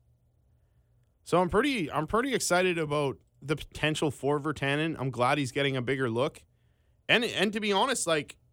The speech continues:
at the beginning of the season, Travis Green's like, "We want him to be a big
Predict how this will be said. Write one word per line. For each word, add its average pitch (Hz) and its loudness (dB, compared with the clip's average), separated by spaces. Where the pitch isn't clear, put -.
at 165 0
the 190 0
beginning 196 0
of 196 -2
the 180 0
season, 196 -2
Travis 175 0
Green's 160 -4
like, 107 -4
"We 135 -2
want 160 0
him 147 -2
to 143 -4
be 131 -2
a 101 -2
big 135 -2